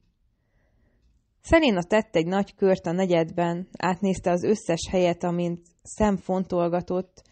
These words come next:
sehol egy vérfolt vagy bármilyen harc nyoma. Még azt is bevállalta, hogy elmegy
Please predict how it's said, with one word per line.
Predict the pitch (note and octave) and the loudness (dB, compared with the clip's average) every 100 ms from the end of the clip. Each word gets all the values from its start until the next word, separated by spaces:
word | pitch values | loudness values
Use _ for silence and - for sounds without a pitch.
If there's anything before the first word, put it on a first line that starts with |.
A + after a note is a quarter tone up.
| _ _ _ - | _ _ _ 0
sehol | C#4+ C4 G#3+ | 2 4 4
egy | E3+ E3+ | 4 4
vérfolt | G#3 G3+ - - E3+ E3 E3 | 4 4 2 -4 -2 -2 -4
vagy | E3+ D#3+ E3 | -6 -6 -2
bármilyen | F3+ F#3+ F3+ E3 D#3 | 0 0 0 -4 -4
harc | F3+ F3 E3+ - | -4 -4 -6 -8
nyoma. | F3+ F3 F3 F3+ - _ _ _ _ _ _ _ _ _ _ _ _ _ _ _ _ _ | -6 -4 -4 -8 -12 _ _ _ _ _ _ _ _ _ _ _ _ _ _ _ _ _
Még | C4 B3 | 0 4
azt | C4 C#4 A#3 | 4 4 2
is | G#3+ | 4
bevállalta, | A#3+ B3 A3 F#3 F3+ F#3 | 4 6 4 4 0 0
hogy | F3+ E3+ | 0 2
elmegy | G#3 G#3 E3+ | 2 2 0